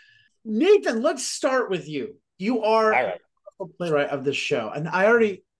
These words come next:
Speaker 1: I already love it purely on the title, "A Dummy's Guide to Murdering Your Husband." If You Were Going to, But You Aren't.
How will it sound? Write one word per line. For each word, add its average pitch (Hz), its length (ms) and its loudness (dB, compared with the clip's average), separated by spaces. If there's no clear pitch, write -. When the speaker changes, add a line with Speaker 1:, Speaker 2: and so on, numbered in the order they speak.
Speaker 1:
I 226 80 2
already 269 180 4
love 208 220 4
it 131 180 -4
purely 240 400 8
on 175 180 2
the 165 100 -2
title, 127 520 -10
"A 151 80 -4
Dummy's 170 360 0
Guide 160 220 2
to 147 80 -10
Murdering 190 380 -2
Your 180 100 -4
Husband." 139 400 -4
If 120 160 -10
You 135 60 -4
Were 127 100 -2
Going 156 300 -4
to, 123 400 -8
But 127 240 -4
You 101 220 -10
Aren't. - 280 -10